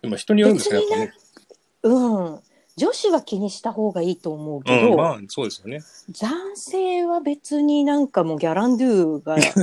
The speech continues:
Speaker 1: <laughs>
Speaker 2: つながってても、つながってなくても、あんまり、「あ、濃いんですね」ぐらい
Speaker 1: うーん。
Speaker 2: じゃないかな。
Speaker 1: じゃあまあ、処理し-、しても別にしなくても。
Speaker 2: うん。今はね、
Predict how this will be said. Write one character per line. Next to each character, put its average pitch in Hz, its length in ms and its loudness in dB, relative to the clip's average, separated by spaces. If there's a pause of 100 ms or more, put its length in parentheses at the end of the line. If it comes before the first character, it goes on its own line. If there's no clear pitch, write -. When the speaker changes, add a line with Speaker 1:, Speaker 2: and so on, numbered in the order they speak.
(300)
Speaker 1:
<laughs> - 520 -18
Speaker 2:
つ - 120 0
な 220 240 0
が 226 120 -2
っ 226 40 -8
て - 280 -6
て 190 160 -2
も、 147 360 -10 (880)
つ - 100 -16
な 170 140 -10
が 175 100 -10
っ 165 60 -14
て - 160 -18
な 175 120 -8
く - 100 -18
て 151 120 -14
も、 151 100 -16
あ 220 40 -8
ん - 20 -6
ま 339 60 -6 (400)
り、 - 80 -10 (100)
「あ、 233 140 2
濃 349 200 0
い 349 60 4
ん 233 80 0
で 170 100 -4
す 165 140 -8
ね」 165 160 -2
ぐ 190 80 0
ら 151 120 -8
い 139 180 -12 (720)
Speaker 1:
う - 40 -10
ー 107 600 -4
ん。 - 20 -6
Speaker 2:
じ 104 100 -6
ゃ 104 80 -8
な 143 360 -12
い 135 80 -20
か 139 180 -14
な。 175 1400 -6 (260)
Speaker 1:
じ 185 80 -2
ゃ 165 40 2
あ - 20 0
ま 165 100 4
あ、 110 200 0 (580)
処 202 100 -4
理 160 220 -4
し-、 - 280 -14
し - 100 -18
て 190 160 -8
も 131 140 -8
別 104 200 -8
に 110 80 -6
し 110 100 -10
な 123 80 -6
く - 60 -14
て - 120 -6
も。 92 200 -8 (1080)
Speaker 2:
う 208 120 4
ん。 160 360 0 (180)
今 285 280 4
は 143 120 -6
ね、 156 220 -8